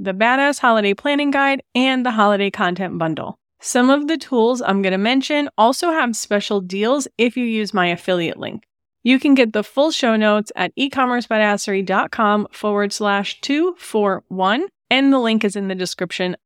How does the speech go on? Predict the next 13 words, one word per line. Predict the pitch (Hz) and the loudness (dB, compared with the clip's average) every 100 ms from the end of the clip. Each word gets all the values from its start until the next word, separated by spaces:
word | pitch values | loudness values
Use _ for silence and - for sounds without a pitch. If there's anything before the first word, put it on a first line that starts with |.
| - | -4
of | 165 170 | -4 -4
this | 165 156 | -6 -4
episode. | 131 - - 104 - _ _ - | -4 -6 -8 -8 -10 _ _ 0
Lastly, | 226 247 262 - 262 254 - | 2 4 0 0 0 0 2
I | 214 | 2
want | 214 226 | 4 4
to | |
remind | 277 294 233 208 196 | 2 4 4 4 2
you | 202 | 2
that | 202 208 | 4 4
I'm | 247 | 4
taking | 262 254 226 220 214 | 2 0 2 2 4
a | 226 240 | 4 4